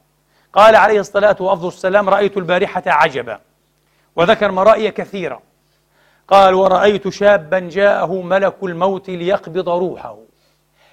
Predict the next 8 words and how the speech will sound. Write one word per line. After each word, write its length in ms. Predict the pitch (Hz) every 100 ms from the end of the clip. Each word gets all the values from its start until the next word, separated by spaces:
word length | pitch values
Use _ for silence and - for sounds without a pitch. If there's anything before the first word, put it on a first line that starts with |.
| _
فجاءه 960 | _ 185 160 131 208 214 196 160 175 151
بره 500 | 175 226 165 175 165
بوالديه 880 | 160 175 175 165 165 196 214 180 185
فأخر 580 | 170 160 185 - 160 156
عنه 320 | 139 180 147
ملك 320 | 147 165 -
الموت". 260 | 135 107 _ _ _ _ _ _ _ _ _ _ _ _ _ _ _ _ _ _ _ _ _ _ _ _
واضح. 720 | 131 175 208 185 160 -